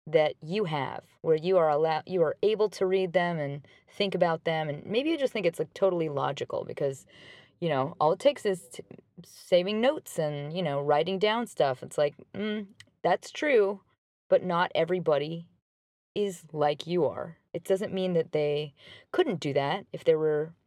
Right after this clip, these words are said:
forced to, or if you were to tell them directly that you want them to do that. I'm sure they totally could, but that's not gonna be something they naturally do.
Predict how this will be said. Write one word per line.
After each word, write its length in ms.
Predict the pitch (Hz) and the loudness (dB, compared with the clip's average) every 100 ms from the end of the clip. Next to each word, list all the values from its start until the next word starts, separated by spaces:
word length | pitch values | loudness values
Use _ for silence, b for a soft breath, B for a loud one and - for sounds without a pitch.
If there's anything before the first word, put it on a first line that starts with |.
| _ - | _ 0
forced 500 | 196 220 - - - | 0 0 -4 -16 -6
to, 360 | 156 135 160 175 _ _ _ _ _ _ _ | 0 0 0 -4 _ _ _ _ _ _ _
or 300 | 170 160 160 | 4 4 4
if 260 | - 151 - | 0 -4 -4
you 100 | 165 | -2
were 140 | 147 | -2
to 280 | - 151 - _ _ _ | -4 -10 -10 _ _ _
tell 360 | - - 202 190 | -14 0 2 2
them 220 | 151 143 | 0 0
directly 840 | 135 139 180 _ 127 120 156 - _ _ | 0 2 0 _ -4 -4 -6 -14 _ _
that 140 | - - | -10 -8
you 120 | 143 | -4
want 280 | 151 202 240 | 0 0 0
them 140 | 139 | -2
to 140 | - | -2
do 160 | 135 123 | -10 -6
that. 320 | 120 135 175 - _ _ _ _ _ _ - - | -4 -4 -6 -10 _ _ _ _ _ _ -12 -8
I'm 60 | |
sure 180 | 196 226 | -2 2
they 100 | 220 | 2
totally 260 | 233 226 220 | 0 -2 2
could, 240 | 240 165 B B B | 2 2 B B B
but 120 | 202 | 0
that's 200 | 214 - | 0 0
not 240 | 214 214 | 0 0
gonna 200 | 185 190 | 2 2
be 100 | 180 | 2
something 340 | 175 170 165 165 | -2 -4 -4 -4
they 120 | 147 | -4
naturally 480 | 147 135 - 139 139 | -4 -6 -6 -6 -4
do. 280 | 131 87 | -6 -10